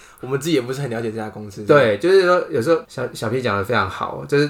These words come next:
Speaker 2: 停损的，我们有时候停损的原因只是因为这家公司它的经营模-，模式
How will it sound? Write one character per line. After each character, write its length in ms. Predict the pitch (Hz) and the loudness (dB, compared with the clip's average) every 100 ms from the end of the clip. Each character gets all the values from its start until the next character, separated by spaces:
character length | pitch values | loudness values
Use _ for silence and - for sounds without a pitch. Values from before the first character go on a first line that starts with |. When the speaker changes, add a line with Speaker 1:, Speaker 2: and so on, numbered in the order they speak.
| - | -2
Speaker 2:
停 220 | - 147 | -2 0
损 300 | 185 131 101 | 2 2 2
的， 160 | 107 113 | 0 0
我 60 | 113 | 0
们 240 | 120 131 | 0 2
有 100 | 127 | 2
时 120 | 113 | 4
候 60 | 170 | 4
停 200 | 170 135 | 4 -2
损 180 | 143 98 | -2 -4
的 80 | 95 | -4
原 220 | 95 104 | -4 -6
因 60 | |
只 160 | 104 92 | -8 -10
是 200 | - 113 | -8 -6
因 200 | 107 107 | -6 0
为 260 | 113 101 95 _ _ _ _ _ _ _ _ | 0 0 -4 _ _ _ _ _ _ _ _
这 140 | - 123 | -4 0
家 140 | 117 | 2
公 180 | 110 107 | 0 -2
司 380 | - 104 101 113 _ _ _ _ _ | -4 -6 -8 -10 _ _ _ _ _
它 200 | - 110 | -6 -4
的 240 | 104 98 92 | -2 -2 -4
经 200 | - 120 | -4 -4
营 180 | 101 101 | -4 -8
模-， 300 | 98 98 - | -10 -10 -8
模 280 | 113 101 107 | -4 -2 -2
式 280 | - 113 | -4 -6